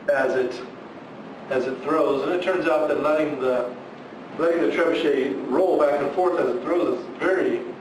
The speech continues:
advantageous. It actually makes it more efficient. It also makes it a little more complex,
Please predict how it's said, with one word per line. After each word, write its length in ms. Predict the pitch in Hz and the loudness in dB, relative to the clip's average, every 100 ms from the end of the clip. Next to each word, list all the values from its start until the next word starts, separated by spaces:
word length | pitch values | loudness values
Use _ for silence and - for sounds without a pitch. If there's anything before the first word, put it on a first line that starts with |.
| - - - | -14 -16 -4
advantageous. 760 | - 131 120 - 165 165 170 - | -2 0 -2 0 0 2 0 -4
It 100 | 127 | 0
actually 500 | 143 143 - 127 117 | 0 0 -4 -2 -2
makes 340 | 120 131 131 - | -4 -6 -6 -6
it 120 | 131 | -4
more 240 | 135 131 | -2 -2
efficient. 420 | - 175 170 - - - - - - - | 0 -2 -2 -4 -8 -14 -16 -16 -16 -2
It 60 | |
also 220 | 170 170 151 | 2 2 2
makes 180 | 147 | 2
it 60 | 147 | 2
a 40 | |
little 140 | 151 147 | 2 2
more 160 | 135 | 0
complex, 760 | 135 170 190 190 127 127 127 | 0 2 2 2 0 0 -4